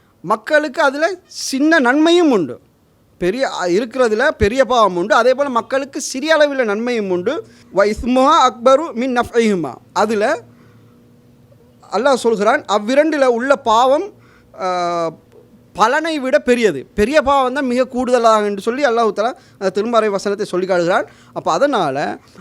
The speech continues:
அந்த தீமையை விட்டு நம்ம என்ன செய்து கொள்ள வேண்டும்? அல்லாஹ் தடுத்திருக்கிறான். இது ஷைத்தானுடைய செயல், மார்க்கம் அதை தடுத்திருக்கிறது, பல பேர் அதுல பாதிப்புக்கு உள்ளாக்கப்படுறாங்க என்கிற காரணத்தினால, மார்க்கம் அதை தடுத்திருக்கிறேங்கிற இந்த ஒரு அம்சம் இருக்கிறதுனால இந்த விளையாட்டை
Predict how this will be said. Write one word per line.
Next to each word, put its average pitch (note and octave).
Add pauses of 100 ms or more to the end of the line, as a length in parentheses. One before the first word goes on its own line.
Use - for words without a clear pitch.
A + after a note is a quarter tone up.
(120)
அந்த B3
தீமையை A#3
விட்டு F#3
நம்ம A3
என்ன G3
செய்து F3+
கொள்ள E3+
வேண்டும்? D#3+
அல்லாஹ் F#3+
தடுத்திருக்கிறான். F3+
இது F3
ஷைத்தானுடைய F3+
செயல், F3+ (400)
மார்க்கம் F#3+
அதை F3
தடுத்திருக்கிறது, F3
பல F3+
பேர் G3
அதுல F#3
பாதிப்புக்கு F3+
உள்ளாக்கப்படுறாங்க E3+
என்கிற F3
காரணத்தினால, D#3+ (500)
மார்க்கம் A3+
அதை F#3+
தடுத்திருக்கிறேங்கிற G#3+
இந்த F3+
ஒரு E3+
அம்சம் F3+
இருக்கிறதுனால F3+ (280)
இந்த G3
விளையாட்டை G#3